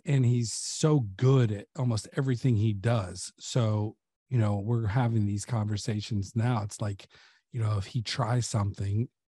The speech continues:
and he doesn't give it his all 'cause he's just trying to gauge whether or not he'll be good at it. And then if he doesn't think he's gonna be good at it, he'll be like, "No, I don't wanna do that anymore." I'll be like, "What, bro? Like, dude,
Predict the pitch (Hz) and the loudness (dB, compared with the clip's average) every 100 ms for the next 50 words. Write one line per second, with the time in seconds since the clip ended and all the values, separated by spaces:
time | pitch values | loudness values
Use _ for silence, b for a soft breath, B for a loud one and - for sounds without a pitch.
0 | - 110 107 117 107 98 110 110 104 101 | -2 0 2 2 0 0 0 0 0 0
1 | 98 101 113 98 98 - - - 117 101 | -2 -2 -4 -4 -6 -8 -6 0 0 0
2 | 87 110 101 101 104 101 101 101 107 104 | -4 -2 0 -2 -2 -2 -4 -2 -2 -2
3 | 101 92 107 95 98 120 160 - B B | -2 -2 -2 -2 -2 0 0 -2 B B
4 | B B _ - 123 120 107 120 107 110 | B B _ 2 4 6 4 2 2 2
5 | 127 131 131 117 113 101 95 127 127 104 | 4 4 2 2 2 0 2 2 2 2
6 | 107 101 95 107 110 95 95 98 95 92 | 0 -2 -2 -2 -2 -4 -6 -6 -6 -4
7 | 95 92 _ _ _ _ _ 123 139 123 | -4 -6 _ _ _ _ _ -2 2 2
8 | 98 - 127 175 - 175 196 - 147 127 | 0 6 6 6 4 4 2 -2 -4 -4
9 | - - 151 151 | -6 -8 -2 0